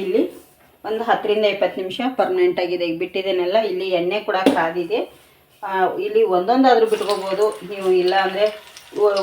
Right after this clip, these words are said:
ಒಟ್ಟಿಗೆ ಬಿಟ್ಟರೆ ಏನಾಗುತ್ತೆ, ಸ್ವಲ್ಪ ಅಂಟುತ್ತೆ. ಅದಕ್ಕಾಗಿ ಈ ಥರ ಒಂದೊಂದನೇ ಬಿಟ್ಕೊಳ್ಳಿ. ಅದಕ್ಕೆ ಪೀಸ್ಗಳು ದೊಡ್ಡ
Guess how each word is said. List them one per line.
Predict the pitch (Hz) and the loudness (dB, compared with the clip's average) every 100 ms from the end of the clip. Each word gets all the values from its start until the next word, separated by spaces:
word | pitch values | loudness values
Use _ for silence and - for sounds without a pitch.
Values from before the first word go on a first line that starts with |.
| 208 | 0
ಒಟ್ಟಿಗೆ | 208 269 254 | 0 2 4
ಬಿಟ್ಟರೆ | 233 226 220 | 4 6 4
ಏನಾಗುತ್ತೆ, | 208 202 196 247 240 | 4 -2 0 2 2
ಸ್ವಲ್ಪ | - 185 190 185 | 0 -2 -2 -2
ಅಂಟುತ್ತೆ. | 202 214 285 - - - - - - - - - - - - | -2 -2 -2 -2 -4 -8 -18 -18 -18 -18 -16 -16 -18 -18 -10
ಅದಕ್ಕಾಗಿ | 190 214 214 190 269 359 - - - - - | -4 -2 -2 -2 -2 -4 -10 -20 -20 -18 -16
ಈ | 185 208 | -6 2
ಥರ | 226 262 208 | 4 6 4
ಒಂದೊಂದನೇ | 196 220 226 220 | 2 0 0 -2
ಬಿಟ್ಕೊಳ್ಳಿ. | 185 185 190 165 - - - 196 | -4 -4 0 -2 -2 -12 -2 -2
ಅದಕ್ಕೆ | 202 269 269 | 0 0 0
ಪೀಸ್ಗಳು | 240 240 233 226 359 - - - - - | -2 4 6 6 4 -2 -14 -18 -18 -2
ದೊಡ್ಡ | 214 214 | 2 4